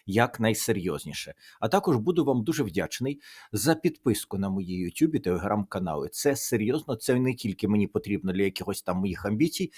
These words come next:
це важливо для YouTube. Він в такому випадку піднімає вище цей наш спільний з вами продукт у стрічці рекомендацій.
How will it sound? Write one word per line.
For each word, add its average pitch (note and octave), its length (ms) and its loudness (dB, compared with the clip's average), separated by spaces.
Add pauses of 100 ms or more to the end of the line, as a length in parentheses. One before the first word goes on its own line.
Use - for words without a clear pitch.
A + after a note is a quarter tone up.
(280)
це - 420 4
важливо C3 640 2
для G#2+ 220 0
YouTube. A#2 400 -2 (460)
Він A2 240 4
в - 80 -6
такому F2+ 320 -2
випадку A2 540 -6 (520)
піднімає B2 540 4
вище A2 540 -2 (100)
цей B2+ 200 2
наш G2+ 220 2
спільний F2+ 360 -2
з D#2+ 40 -10
вами D#2 280 -4
продукт G#2+ 420 0 (420)
у F#3+ 120 2
стрічці A#2+ 460 0
рекомендацій. F#2+ 800 0